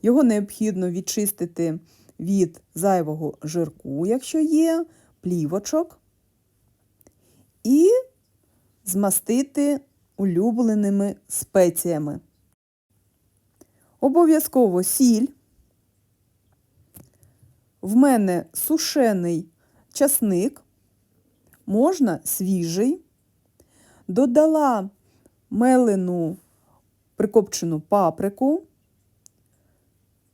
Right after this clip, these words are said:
чорний перець і ретельно все змастила. Залишаю маринуватись і відправляю в морозилку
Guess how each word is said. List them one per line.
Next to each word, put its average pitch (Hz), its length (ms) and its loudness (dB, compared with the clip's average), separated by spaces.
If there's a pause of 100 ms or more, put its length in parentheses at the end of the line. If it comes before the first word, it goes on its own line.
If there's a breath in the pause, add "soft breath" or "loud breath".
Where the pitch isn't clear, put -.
(320)
чорний 339 500 2
перець 202 720 0 (640)
і 494 280 4
ретельно 370 580 2
все 285 600 0 (540 soft breath)
змастила. 196 840 0 (1800)
Залишаю 285 440 0
маринуватись 226 960 0 (540 soft breath)
і 277 460 2
відправляю 190 1080 -2
в 180 120 -8
морозилку 190 1080 -4